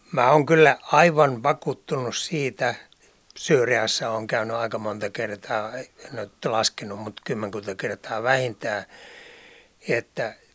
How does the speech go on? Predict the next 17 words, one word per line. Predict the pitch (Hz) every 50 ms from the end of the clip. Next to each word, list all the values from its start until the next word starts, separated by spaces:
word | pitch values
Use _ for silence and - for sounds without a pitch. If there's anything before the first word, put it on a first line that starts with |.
| _ _
tällä | - 131 127 147 156 147
hetkellä, | 135 131 117 - _ - - 127 107 110 110 107 107
jos | 113 117 123 117 110 - -
Syyriassa | - 151 135 127 113 110 107 104 107 - - 160 117 113
vapaat | 120 127 - - 107 104 98 - -
vaalit | 135 117 117 104 107 101 - -
järjestettäisiin, | 131 120 117 117 104 101 101 - - - 117 104 _ _ - 127 113 104 101 98 - - 127
niin | 107 104 107 101 - - - - _ _ _ - _ _ _ _ _ _ _ - -
ei | 135 123 120
nämä | 101 98 107 110 104 101
islamistit | 104 117 123 - 170 127 110 113 113 110 - _ - 113 101 - - - _ _ _ _ _ _ _ _ _ _ _ -
kyllä | - 139 120 107 107
mitään | 117 120 117 - - 110 107 110 113
enemmistöä | 120 131 147 151 131 107 98 101 - - _ - 113 110
saisi. | 101 - - 117 110 - - - - - -
Että | _ _ _ - -
kyllä | - 127 117 113 117 113